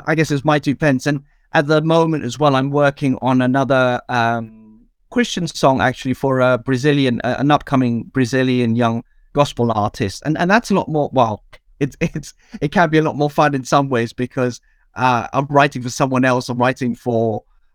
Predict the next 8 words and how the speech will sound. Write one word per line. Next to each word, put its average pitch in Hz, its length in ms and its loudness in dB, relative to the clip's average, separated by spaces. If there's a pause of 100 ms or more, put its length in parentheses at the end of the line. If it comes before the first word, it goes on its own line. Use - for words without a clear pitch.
(200)
uh, 92 380 -4
an 135 120 0
artist 175 600 2
whose 147 220 -2
notes, 151 540 2
uh, 127 160 2
so 151 160 0
m-, 151 120 -4